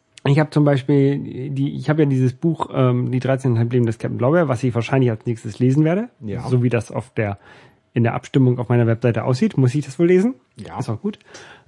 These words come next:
Speaker 1: Ähm, aber das ist halt auch so ein, so ein, irgendwie so ein drei Kilo Brocken, den will ich ja nicht mitschleppen, obwohl ich, wenn ich jetzt ein Kindle hab.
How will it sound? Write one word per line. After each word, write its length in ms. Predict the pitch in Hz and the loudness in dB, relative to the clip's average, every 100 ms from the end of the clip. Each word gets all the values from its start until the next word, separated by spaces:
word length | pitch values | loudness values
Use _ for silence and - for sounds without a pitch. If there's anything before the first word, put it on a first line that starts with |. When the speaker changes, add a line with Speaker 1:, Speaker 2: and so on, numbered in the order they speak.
| _ | _
Speaker 1:
Ähm, 460 | 151 147 147 143 143 | 0 2 2 0 -4
aber 220 | - 135 | -6 -2
das 140 | 139 123 | 0 2
ist 120 | 139 | 2
halt 200 | 120 127 | 2 2
auch 100 | 123 | 0
so 100 | 131 | 2
ein, 100 | 120 | 2
so 80 | 123 | 2
ein, 80 | 131 | 0
irgendwie 200 | 120 117 | 0 2
so 60 | |
ein 40 | 117 | 0
drei 180 | 113 | 0
Kilo 320 | 107 - 151 127 | -2 2 2 2
Brocken, 600 | 104 107 - 156 170 151 | 0 -4 -2 -2 -2 0
den 100 | 135 | 2
will 80 | |
ich 80 | 120 | 2
ja 60 | 120 | 2
nicht 140 | 104 | 2
mitschleppen, 480 | 123 - 147 - 143 | 0 -2 -6 -4 -4
obwohl 180 | 123 120 | -2 -2
ich, 180 | 113 127 | -4 -4
wenn 100 | 120 | -2
ich 60 | |
jetzt 160 | 117 113 | -2 -4
ein 60 | |
Kindle 300 | 117 175 123 | 0 0 0
hab. 200 | 110 156 | -4 -8